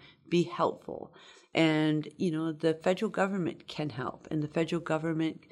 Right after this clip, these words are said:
has relocation money. They have money in different pots, such as hud money for affordable housing and so forth. It's really about helping people think through what is it they really want?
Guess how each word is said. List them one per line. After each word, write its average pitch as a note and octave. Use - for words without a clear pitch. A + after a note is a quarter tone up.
has F3
relocation D3
money. C#3+
They D#3+
have E3
money D3+
in D3
different D3
pots, -
such D#3
as D3+
hud D#3
money C3
for -
affordable -
housing D#3
and D#3
so E3
forth. D3+
It's -
really C#4+
about F3+
helping B3+
people F#3+
think C4
through G3+
what A3+
is D#4
it B3+
they G3
really A3
want? E3+